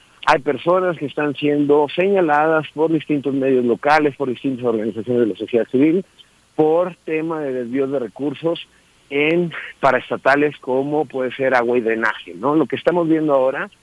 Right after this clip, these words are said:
es un golpe mediático, sí, es un golpe que vuelve a poner al gobernador Samuel García en la agenda nacional, sobre todo con estos problemas en Nuevo León con la falta de agua. También hubo por ahí un amago de un aumento del transporte público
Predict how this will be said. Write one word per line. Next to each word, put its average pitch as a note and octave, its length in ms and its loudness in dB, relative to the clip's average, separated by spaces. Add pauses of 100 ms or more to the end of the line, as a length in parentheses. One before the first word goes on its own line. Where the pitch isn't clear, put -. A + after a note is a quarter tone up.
(260)
es D#3+ 240 -2
un D#3+ 160 -6
golpe C3+ 260 -2
mediático, D#3 500 0 (120)
sí, E3+ 220 -6
es - 120 -10
un C#3+ 100 -2
golpe B2 280 -2
que A#2+ 120 -6
vuelve D3 320 2
a C#3+ 40 -2
poner B2+ 260 -6
al C3 100 -4
gobernador A2+ 520 -6
Samuel A#2 280 -8
García A2+ 420 -6 (480)
en C3+ 220 2
la A#2+ 80 2
agenda A#2+ 340 -2
nacional, D3 680 0
sobre A2 260 0
todo B2+ 280 0
con B2 140 -4
estos B2 220 -8
problemas A#2+ 440 -2
en A2+ 80 -4
Nuevo G#2+ 140 0
León A2+ 160 2
con A#2+ 140 -2
la G#2+ 80 -4
falta A2+ 300 0
de G#2+ 120 0
agua. C#3+ 400 2 (320)
También C3 340 2
hubo C3+ 180 2
por A#2 200 -2
ahí B2 160 2
un C3 160 2
amago C3 680 2 (120)
de B2 500 -4
un B2 180 -2
aumento B2 460 0
del A2 100 0
transporte A2+ 480 -4
público A#2+ 520 -2